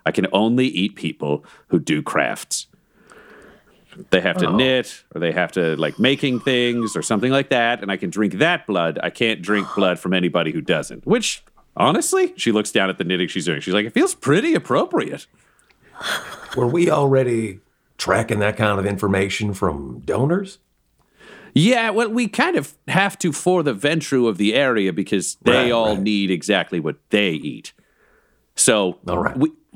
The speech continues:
Speaker 1: we haven't had a new Ventrue that didn't know in a while, which is why there were so many days of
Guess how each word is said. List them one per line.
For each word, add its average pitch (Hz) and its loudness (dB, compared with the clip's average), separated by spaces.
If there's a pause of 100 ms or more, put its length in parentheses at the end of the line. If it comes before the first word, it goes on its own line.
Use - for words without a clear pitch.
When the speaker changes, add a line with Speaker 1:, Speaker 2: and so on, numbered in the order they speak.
(200)
Speaker 1:
we 143 2
haven't 226 0
had 170 0
a 110 -4
new 131 0
Ventrue 85 -2 (240)
that 101 0
didn't 98 0
know 98 2
in 92 0
a 87 0
while, 98 0 (300)
which 101 -2
is 104 0
why 101 2
there 92 -2
were 85 -4
so 104 0
many 92 0
days 87 0
of 78 -8